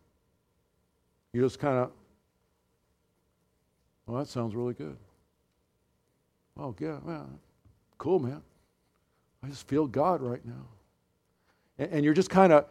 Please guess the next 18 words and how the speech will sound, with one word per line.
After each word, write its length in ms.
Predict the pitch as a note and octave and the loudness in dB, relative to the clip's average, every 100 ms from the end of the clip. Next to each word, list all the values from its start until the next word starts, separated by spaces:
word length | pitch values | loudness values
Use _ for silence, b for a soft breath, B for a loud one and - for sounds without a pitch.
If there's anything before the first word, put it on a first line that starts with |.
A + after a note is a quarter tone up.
| _ _ _ - | _ _ _ 4
in 240 | G3+ G#3+ | 8 10
the 60 | F#3 | 10
middle 380 | E3 G#3+ G3+ D3 | 12 12 12 12
of 180 | C#3 C3+ | 12 12
it, 300 | D3 - - | 6 2 -2
but 160 | D#3+ | 0
you're 280 | C#3+ F#3+ C4 | 10 10 10
not 260 | F#3 C#3+ D3 | 8 6 4
worshiping. 560 | F#3+ G3 C3 A2 F2 - - _ _ _ _ _ _ _ _ | -2 -2 -8 -10 -14 -16 -20 _ _ _ _ _ _ _ _
The 80 | D#3 | -4
difference 460 | A2 A3+ A#3+ G3 D#3+ | 10 10 10 2 2
is 160 | C#3 | 0
it 100 | D#3+ | -2
wells 380 | D3 E3 G#3 F#3+ | 8 10 10 10
up 160 | F#3+ D#3 | 4 2
inside 440 | C3+ - E3 F3 | -4 2 6 8
of 120 | C#3 | 6
you. 160 | C3 | 4